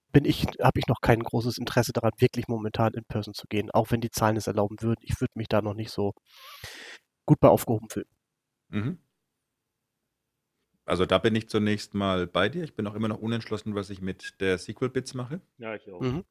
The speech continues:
Speaker 2: Aber wenn ich die Sequel Bits vor Ort mache, dann mache ich das sehr, sehr schlank. Sprich, äh, ich mache meinen Vortrag und sonst da quasi nichts.
Speaker 3: Mhm.
Speaker 2: Ähm,
Speaker 1: Aber lohnt sich das dafür dann, dahin zu fliegen?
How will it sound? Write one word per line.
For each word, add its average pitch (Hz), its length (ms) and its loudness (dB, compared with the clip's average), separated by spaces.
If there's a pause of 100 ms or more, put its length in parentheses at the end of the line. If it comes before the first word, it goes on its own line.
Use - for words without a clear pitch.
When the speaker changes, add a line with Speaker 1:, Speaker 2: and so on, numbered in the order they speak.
(500)
Speaker 2:
Aber 98 240 0
wenn 101 160 0
ich 107 140 -6
die 110 100 -10
Sequel 104 320 -10
Bits - 280 -12
vor 98 180 -2
Ort 92 220 -2
mache, 104 200 -4
dann 95 160 -2
mache 92 200 -6
ich 92 100 -18
das 90 200 -8
sehr, 90 160 -2
sehr 80 180 -4
schlank. 85 420 -10
Sprich, - 560 -16
äh, 82 140 -6
ich 85 100 -14
mache 87 200 -8
meinen 87 200 -8
Vortrag 95 540 -6
und 85 160 -12
sonst 85 320 -12
da - 100 -10
quasi - 340 -12
nichts. - 380 -14 (680)
Speaker 3:
Mhm. 101 240 -18 (1080)
Speaker 2:
Ähm, 92 360 -4
Speaker 1:
Aber 120 200 12
lohnt 131 260 12
sich 165 100 10
das 147 200 8
dafür 135 340 10
dann, 127 180 8
dahin 123 260 12
zu - 140 -10
fliegen? 151 360 0